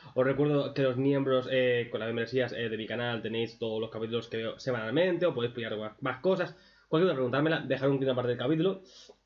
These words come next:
Eh, aunque la verdad, viendo los spoilers, no hay diferencia, o sea,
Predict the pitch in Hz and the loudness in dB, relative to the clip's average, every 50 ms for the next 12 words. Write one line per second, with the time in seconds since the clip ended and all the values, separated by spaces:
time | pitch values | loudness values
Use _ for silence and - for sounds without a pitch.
0 | _ _ _ _ - 147 156 156 156 156 151 151 151 151 151 151 151 147 147 143 | _ _ _ _ 0 2 2 4 4 2 2 2 2 2 2 2 4 2 2 2
1 | - - 175 175 160 180 185 214 240 247 202 147 147 139 131 131 170 196 226 240 | 2 2 2 4 4 4 4 4 4 2 2 0 -2 -2 2 4 4 4 4 2
2 | 220 196 165 165 185 180 190 196 208 202 165 160 - - _ - 143 143 151 160 | 0 0 0 2 2 4 4 4 2 0 -2 -6 -12 -18 _ -4 0 2 2 2
3 | 156 131 131 135 127 123 113 110 120 117 110 107 107 - | 2 2 2 0 0 -2 -6 -6 -6 -6 -4 -6 -6 -8